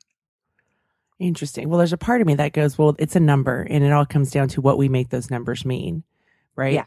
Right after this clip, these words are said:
Speaker 1: And
Speaker 2: Yeah.
Speaker 1: apparently you have clean thoughts about, uh, right? There's not a, this attachment to the jeans and what you make it mean, but there is with a,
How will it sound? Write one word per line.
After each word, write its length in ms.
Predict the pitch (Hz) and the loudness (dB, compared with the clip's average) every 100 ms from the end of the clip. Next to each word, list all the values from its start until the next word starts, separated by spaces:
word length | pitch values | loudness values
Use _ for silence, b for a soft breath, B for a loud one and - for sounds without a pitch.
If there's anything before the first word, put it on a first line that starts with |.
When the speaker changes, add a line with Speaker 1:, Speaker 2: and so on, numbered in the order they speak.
| - | 0
Speaker 1:
And 220 | 165 151 | 2 2
Speaker 2:
Yeah. 140 | 214 - | 0 -2
Speaker 1:
apparently 500 | - 156 160 151 160 | -2 2 2 4 2
you 160 | 147 | 4
have 260 | 139 139 131 | 2 2 -2
clean 320 | - 214 214 | 0 2 4
thoughts 320 | 180 147 143 | 4 2 2
about, 380 | 135 123 127 131 b b b - | 0 0 0 -2 b b b -2
uh, 320 | 135 87 - - _ _ _ _ - | 0 0 -4 -10 _ _ _ _ -2
right? 280 | 147 139 - | 0 0 0
There's 180 | 156 | 0
not 180 | 160 151 | 2 2
a, 80 | 147 | 0
this 220 | 139 139 | -4 -6
attachment 600 | 135 - 147 143 139 - | -6 0 -2 0 -6 -6
to 100 | - | -4
the 100 | 131 | -6
jeans 640 | 123 147 143 135 131 139 - | -4 0 0 0 -6 -10 -12
and 500 | - 139 127 127 - _ | -6 -4 -4 -8 -14 _
what 260 | - 143 - | 0 0 2
you 60 | 135 | 0
make 180 | 127 | 0
it 80 | 139 | -2
mean, 220 | 135 131 127 | -4 -4 0
but 240 | 135 131 | -2 2
there 160 | 139 135 | 2 4
is 280 | 131 127 | 4 2
with 260 | 131 120 - | 0 0 0
a, 260 | 123 117 | -2 -2